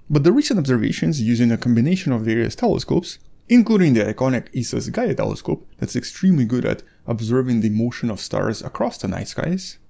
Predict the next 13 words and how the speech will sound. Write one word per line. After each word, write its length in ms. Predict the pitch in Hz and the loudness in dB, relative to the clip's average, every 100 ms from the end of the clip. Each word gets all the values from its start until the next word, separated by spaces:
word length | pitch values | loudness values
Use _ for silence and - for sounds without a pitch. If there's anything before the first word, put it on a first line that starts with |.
| - - | -12 0
determined 580 | 143 139 294 311 240 123 | 0 2 2 2 2 4
the 140 | 120 | 4
mass 340 | 98 117 202 147 | 4 0 -2 -4
of 100 | 113 | -4
the 80 | |
star 300 | 107 - 220 262 | -6 -4 -4 -2
to 140 | 170 | -2
be 100 | 156 | -2
approximately 640 | 139 151 - - 226 226 | -2 -4 -6 -4 -2 -2
point 380 | 196 - 233 226 | -4 -2 0 0
seven 380 | - 117 127 151 | -2 -4 -2 -4
solar 340 | - 110 107 | -4 -2 0
masses, 600 | 165 226 - - - - | 0 0 -2 -6 -10 -14